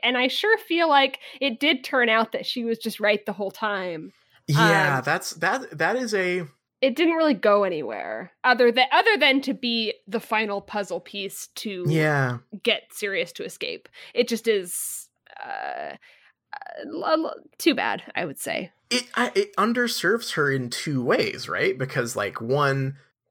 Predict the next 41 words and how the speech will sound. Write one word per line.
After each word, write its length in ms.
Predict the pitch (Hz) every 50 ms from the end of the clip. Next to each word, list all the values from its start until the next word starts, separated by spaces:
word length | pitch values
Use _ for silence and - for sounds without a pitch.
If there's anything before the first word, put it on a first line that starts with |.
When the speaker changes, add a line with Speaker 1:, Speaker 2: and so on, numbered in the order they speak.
| _
Speaker 2:
I 80 | - 120
guess 240 | 117 - 131 - -
we 80 | 135
don't 140 | 123 127 -
really 160 | 143 135 127
get 100 | 123 139 139
to 60 | 131
see 200 | - - 135 135
her 260 | 135 127 117 113 131
grow 1080 | - - - - 110 113 113 117 127 135 139 143 147 147 147 147 143 143 143 143 - -
or, 180 | - 107 90 - -
or 260 | - - - - - 113 -
learn 400 | 113 110 117 131 147 156 160 160
in 80 | 160 160
a 80 | 151
way 240 | 143 143 143 147 151
that 240 | 143 143 139 131 131
we 160 | 135 131 135
were 100 | 139 139
kinda 240 | - - 135 135 127
hoping 320 | 127 - 151 151 160 156 143
she 120 | - 147
would 400 | 151 147 147 147 147 147 143 139
over 180 | - 139 147 160
the 60 | 151
course 260 | - - 147 147 143
of 120 | 143 147
this 100 | 143 139
book, 320 | 139 - 147 143 143 143 -
with, 160 | 123 113 -
like, 340 | 107 104 101 95 - - - -
Speaker 1:
Mm-hmm. 380 | 190 - 208 190 196 196 196 160 - _ _ _ _ _ _ _ _ _
Speaker 2:
her 380 | - - 123 120 120 117 113 110 107
not 340 | 110 117 120 120 113 98 113
knowing 580 | 113 117 120 117 117 117 117 120 120 117 - - _ _ _ _ _ -
when 240 | - 131 120 123 156
to, 380 | 139 - - 175 151 - - -
<laughs> 40 | -
when 240 | - 147 196 139 -
to 140 | - - 156
not, 420 | 135 135 127 113 113 120 139 -